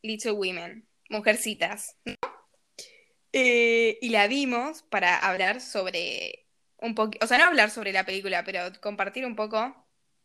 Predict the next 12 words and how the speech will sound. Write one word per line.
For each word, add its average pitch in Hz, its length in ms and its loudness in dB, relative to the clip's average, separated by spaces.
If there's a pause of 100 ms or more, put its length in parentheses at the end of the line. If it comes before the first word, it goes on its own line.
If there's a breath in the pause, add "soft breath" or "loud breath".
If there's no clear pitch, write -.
(180)
de 196 160 -6
si 196 60 -14
nos 185 120 -8
gustó 185 260 0
o 233 80 8
lo 180 100 0
que 180 100 -4
sea, 220 480 0 (880)
eh, 202 300 2
en 202 60 -2
el 196 120 -4
podcast. 190 640 0